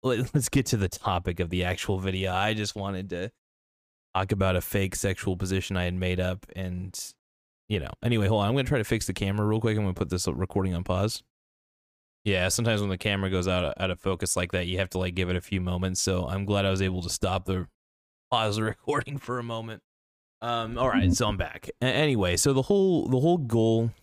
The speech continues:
uh, of what I'm trying to say is, <laughs> I don't practice Doge style, but if it were a sexual position, I would imagine, like I said, that your, that your partner, whoever you're with, you take your virtual do-,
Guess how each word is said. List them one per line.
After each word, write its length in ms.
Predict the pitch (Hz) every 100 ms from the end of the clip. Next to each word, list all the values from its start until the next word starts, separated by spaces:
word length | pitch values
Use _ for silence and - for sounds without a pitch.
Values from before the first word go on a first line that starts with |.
| _ _ _ -
uh, 280 | 95 90 82
of 80 | 101
what 120 | 101
I'm 60 |
trying 180 | 95 95
to 60 | 95
say 240 | 104 92
is, 240 | 92 87 - _ _ _ _ _ - - _ _ -
<laughs> 80 | - _ _ _ _ _ _ -
I 180 | 92 95
don't 240 | 110 104
practice 520 | - 117 120 127 110
Doge 400 | 104 110 101 92
style, 460 | - 101 92 92 90
but 180 | 95 101
if 80 |
it 100 | 110
were 240 | 101 123 143
a 60 |
sexual 440 | 131 117 107 - 104
position, 600 | 101 98 95 98 95 92 -
I 140 | 95
would 160 | 101 104
imagine, 580 | 101 98 95 95 92 92
like 220 | 95 90
I 100 | 92
said, 600 | - - 135 95 90 90 - -
that 120 | 101
your, 260 | 87 95 90
that 200 | 98 95
your 140 | -
partner, 560 | - - 123 104 95 95
whoever 340 | 107 98 95
you're 160 | 95 90
with, 520 | 92 117 90 87 - _ _ _ _ _ _
you 60 | 101
take 280 | 104 101 98
your 100 | 90
virtual 400 | 98 101 123 120
do-, 320 | 113 110